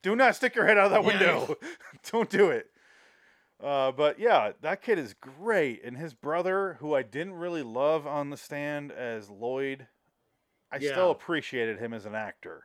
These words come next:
Speaker 1: So th-
Speaker 2: Yeah.
Speaker 1: those two guys are doing great work. Keep it up. Um, just a,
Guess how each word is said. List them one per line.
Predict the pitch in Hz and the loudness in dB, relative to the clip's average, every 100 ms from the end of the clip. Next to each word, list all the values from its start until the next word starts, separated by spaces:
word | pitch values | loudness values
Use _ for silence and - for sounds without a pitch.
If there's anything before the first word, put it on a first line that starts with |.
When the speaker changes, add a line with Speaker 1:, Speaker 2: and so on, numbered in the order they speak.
| _ | _
Speaker 1:
So | - 110 107 | -8 -8 -6
th- | 107 180 | -2 -4
Speaker 2:
Yeah. | 101 | -4
Speaker 1:
those | 139 185 | -6 -6
two | - 214 | -4 0
guys | 160 151 151 | 4 4 4
are | 131 | 0
doing | 127 120 | -6 -8
great | 113 120 117 | -4 -2 0
work. | 113 117 117 - _ _ _ _ _ _ | 0 -2 -4 -16 _ _ _ _ _ _
Keep | 160 180 | -10 -2
it | 147 | 2
up. | 131 131 131 _ _ _ | 4 2 -2 _ _ _
Um, | 107 104 101 95 92 87 _ _ _ _ _ _ _ _ _ _ _ _ _ _ _ _ | -12 -10 -10 -12 -16 _ _ _ _ _ _ _ _ _ _ _ _ _ _ _ _ _
just | - - | -10 -8
a, | 120 | -8